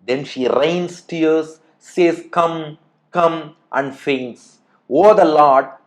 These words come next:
that tore the body of the demon at dusk, O the elixir that churned the ocean, why did you mesmerize this girl who wanted to meet you and join your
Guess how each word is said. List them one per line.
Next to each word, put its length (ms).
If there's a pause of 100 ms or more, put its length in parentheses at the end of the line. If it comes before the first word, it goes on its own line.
that 120 (160)
tore 280
the 140
body 320
of 120
the 80 (140)
demon 280 (300)
at 80 (140)
dusk, 260 (460)
O 60 (140)
the 80 (100)
elixir 480 (340)
that 140 (120)
churned 360 (120)
the 60 (140)
ocean, 300 (440)
why 120 (120)
did 120 (100)
you 80 (240)
mesmerize 680 (100)
this 120 (140)
girl 220 (360)
who 100 (140)
wanted 400
to 60 (140)
meet 200 (100)
you 100 (380)
and 80 (180)
join 240 (120)
your 120